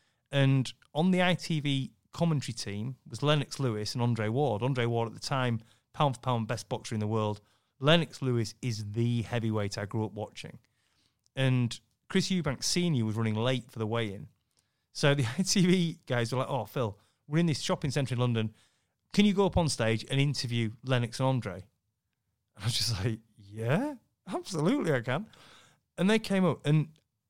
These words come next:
for the first ten seconds, I was stood next to Lennox Lewis, just sort of looking at him thinking, "Oh, my word,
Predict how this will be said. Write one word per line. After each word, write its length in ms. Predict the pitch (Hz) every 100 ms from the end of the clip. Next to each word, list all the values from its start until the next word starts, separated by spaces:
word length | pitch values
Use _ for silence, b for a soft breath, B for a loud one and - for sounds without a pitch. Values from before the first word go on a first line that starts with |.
| _ _ _
for 80 | 175
the 120 | 160
first 540 | - - 233 226 - - -
ten 360 | - 190 180
seconds, 840 | 147 170 - 107 101 92 - - - _ _ _ _ _ -
I 100 | 143
was 140 | 147 -
stood 260 | - 196
next 200 | 175 -
to 60 | 160
Lennox 340 | 151 135 -
Lewis, 280 | 147 139 113
just 180 | 131 -
sort 140 | 147
of 60 | 135
looking 320 | 156 - 147
at 20 |
him 80 | 120
thinking, 480 | - 117 123 117 110 - _ _ _ _ _
"Oh, 400 | 123 127 127 123 -
my 260 | 113 120
word, 500 | 113 110 110 110 110